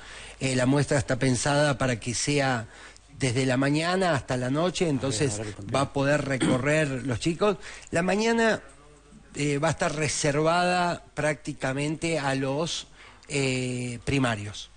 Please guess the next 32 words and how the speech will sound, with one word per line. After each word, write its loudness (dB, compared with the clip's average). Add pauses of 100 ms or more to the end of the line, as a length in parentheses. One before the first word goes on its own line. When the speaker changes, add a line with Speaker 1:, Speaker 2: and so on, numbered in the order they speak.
(180)
Speaker 1:
para -4
que -4
los -4
primarios 2
puedan 0
Speaker 2:
Ujú. 2
Speaker 1:
ir, 4
en -2
los -2
Speaker 2:
Claro. 0
Speaker 1:
jardines. 4 (220)
Entonces, 0 (100)
la 2
muestra 2
va 2
a 0
ser 0
para 0
ellos. -4 (320)
Ya 2
después 0
de 2
las 0
tres, -2
cuatro 0
de 4
la 4
tarde, 0 (360)
se -4
abrirá -2
al -4
público. -10